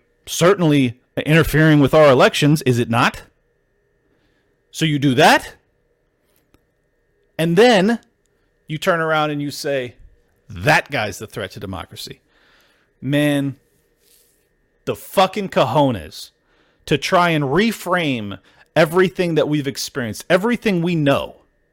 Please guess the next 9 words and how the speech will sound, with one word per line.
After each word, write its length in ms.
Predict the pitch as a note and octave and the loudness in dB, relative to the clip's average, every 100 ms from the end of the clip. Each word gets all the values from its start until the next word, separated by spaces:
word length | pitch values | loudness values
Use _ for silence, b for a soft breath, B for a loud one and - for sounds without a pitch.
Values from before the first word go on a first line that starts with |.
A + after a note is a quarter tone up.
| _ _ _ _ | _ _ _ _
and 160 | C#3 C#3 | -6 -4
say, 300 | D#3 C3+ A#2 b b b b | -2 -2 -2 b b b b
"That 360 | G#2 D#3 E3+ E3+ | -2 0 0 2
dude's 260 | D3 A2+ | 0 0
the 100 | B2 | -6
threat." 360 | - G2+ C#2+ - _ _ _ _ _ _ _ _ _ _ _ _ _ _ _ | -6 -10 -10 -16 _ _ _ _ _ _ _ _ _ _ _ _ _ _ _
It's 120 | - | -4
an 80 | C#3+ | -4
absurdity. 640 | - - D#3 A2 F2 - | -4 0 0 0 -6 -14